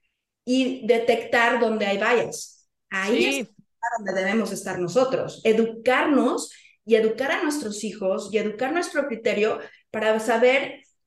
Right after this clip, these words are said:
Speaker 1: si hay verdad o no. Y ahí va a estar. Vamos a quizá llegar a temas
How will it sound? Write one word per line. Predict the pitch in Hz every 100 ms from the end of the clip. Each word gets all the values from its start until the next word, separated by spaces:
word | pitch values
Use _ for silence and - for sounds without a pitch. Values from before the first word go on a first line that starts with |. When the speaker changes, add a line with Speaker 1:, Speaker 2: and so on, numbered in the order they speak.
| _ _
Speaker 1:
si | - 233
hay | 226
verdad | 226 220 202
o | 214
no. | 226 233 233 233 - _ _ _
Y | 214
ahí | 247 269
va | 277 311
a | 359 - -
estar. | 233 - 262 247 - - - _ _ _ _ _ _ _ _ _
Vamos | 208 254 294 370 349
a | 302
quizá | 240 226 262
llegar | 254 269 262 247 247 -
a | 226
temas | 226 247 262 269 285 - - _